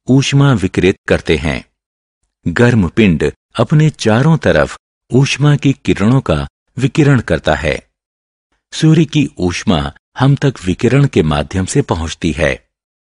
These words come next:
ये कई लाख किलोमीटर की दूरी तय करके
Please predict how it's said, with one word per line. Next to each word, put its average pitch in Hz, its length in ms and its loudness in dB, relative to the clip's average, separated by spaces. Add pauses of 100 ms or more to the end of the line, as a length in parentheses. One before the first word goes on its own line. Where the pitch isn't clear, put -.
(480)
ये 117 160 4
कई 160 420 2
लाख 113 560 0
किलोमीटर 82 580 0
की 90 180 -4
दूरी 80 520 -2 (380)
तय 139 180 2
करके 101 560 0